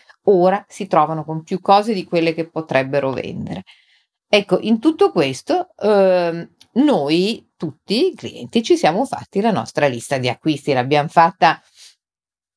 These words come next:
nel, ormai nella maniera che c'è consueta, cioè, eh, scegliendo fra le tante possibilità, senza aspettare il momento del saldo fisico. Però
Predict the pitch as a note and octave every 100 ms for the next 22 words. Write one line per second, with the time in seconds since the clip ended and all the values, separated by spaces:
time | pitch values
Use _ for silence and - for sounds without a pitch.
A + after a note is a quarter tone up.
0 | _ _ F#3 F#3 F#3+ F#3 - F#3 G#3+ A3+
1 | A#3 E3+ D3+ D3+ D#3 D#3 D3+ D3 D3 D#3+
2 | F#3 G3+ D4+ F#3+ - A2 - C3 B2+ F#3+
3 | A#3+ - B2+ - - G3 A3 D#3+ A2+ A#2+
4 | E3+ F#3+ C#4 C#3+ A#2 B2 B2 E3 D3+ -
5 | C#3 B2 A#2 A#2 F3+ D#3 - G3+ A#3+ C3
6 | C3 - - C#3+ _ C#3+ C#3 C#3 C3+ C3+
7 | C3 B2 - B2 A#2+ A#2+ - F2+ F#2 -
8 | - F#2 E3 F3+ - - - _ _ _
9 | _ _ - G4 E3+ C3